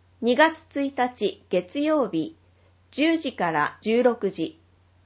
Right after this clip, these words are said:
東公民館。二月九日火曜日。十日水曜日。十時から十六時。古賀地区市民センター。二月十日水曜日。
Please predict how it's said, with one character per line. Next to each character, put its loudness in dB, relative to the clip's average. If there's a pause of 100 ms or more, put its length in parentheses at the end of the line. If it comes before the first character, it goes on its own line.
(880)
東 0
公 2
民 -4
館。 -4 (800)
二 0
月 2
九 -4 (120)
日 -2 (100)
火 0
曜 4
日。 -6 (400)
十 6
日 0
水 -2
曜 2
日。 -8 (640)
十 2
時 -4
か -6
ら -2
十 0
六 2
時。 -10 (1400)
古 0
賀 4
地 -16
区 -4
市 -4
民 0
セ -4
ン -4
タ -4 (760)
ー。 -8
二 0
月 2
十 4
日 -2
水 -2
曜 0
日。 -8